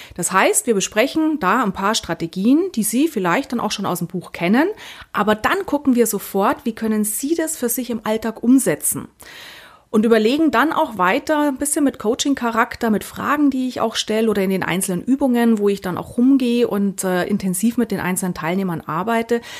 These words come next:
wo wir sofort schauen, was passt zu Ihnen, wie können Sie es für sich im Alltag tatsächlich umsetzen, damit's auch langfristig funktioniert. Und das geht natürlich in der Wirkung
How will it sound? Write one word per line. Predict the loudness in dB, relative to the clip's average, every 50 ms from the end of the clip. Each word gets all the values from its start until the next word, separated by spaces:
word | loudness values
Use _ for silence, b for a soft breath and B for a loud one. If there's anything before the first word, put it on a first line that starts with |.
| B B B
wo | -2 -2
wir | 0
sofort | 0 0 -2 0 2 2 2 4 2 0
schauen, | 0 0 0 2 2 2 2 0
was | 0 0 0 0 0 -2
passt | -4 -6 -8 -6 -4 -4 -4 -2
zu | -2 -4
Ihnen, | -2 0 2 2 4 4 4 4
wie | 2 2 0
können | 0 0 2 2 2
Sie | 2 2 2 2 2
es | 2 0
für | -2 -4
sich | -2 -4 -4 -4 -4
im | -4 -2
Alltag | -2 -2 -2 -2 -2 -4 -6 -6
tatsächlich | -6 -4 -2 0 0 0 0 -2 -4 -4 -2
umsetzen, | 0 2 2 2 2 0 0 0 0 0 0 0 -2 B B B B B
damit's | 2 4 4 4 4
auch | 0 0 0
langfristig | 0 -2 -2 -2 -2 -2 0 0 0 0 0 -2 -4 -8 _
funktioniert. | -6 -4 -4 -2 0 2 4 4 6 4 4 0 -2 -8 -14 -18 -20 _ b b b b b b b b b b _ b b b b b b b b b b b b b b _ _ _ _ _ _ _
Und | -8 -2 2 2
das | 2 2 2
geht | 2 2 2
natürlich | 2 2 4 4 4 4 4 2
in | 0 -2 -2
der | -2 0
Wirkung | 0 0 0 0 0 0 0 0